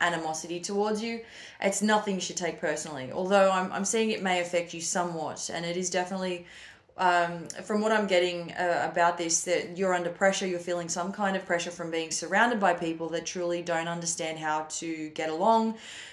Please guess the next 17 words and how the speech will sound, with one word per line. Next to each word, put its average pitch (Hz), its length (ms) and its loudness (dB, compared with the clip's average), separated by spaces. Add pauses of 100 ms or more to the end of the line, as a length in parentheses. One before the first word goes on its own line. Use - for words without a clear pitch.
(240)
There 233 140 2
needs 247 180 4
to 214 60 -4
be 226 80 0
more 208 180 4
problem 190 300 4
solving. 175 340 2
I'm 175 120 -4
getting 175 240 2
something 175 400 -2
about 170 500 4
this 165 260 -2
where 170 140 2
there 165 220 2
are 160 160 0
unresolved 160 480 -2
issues. 220 540 0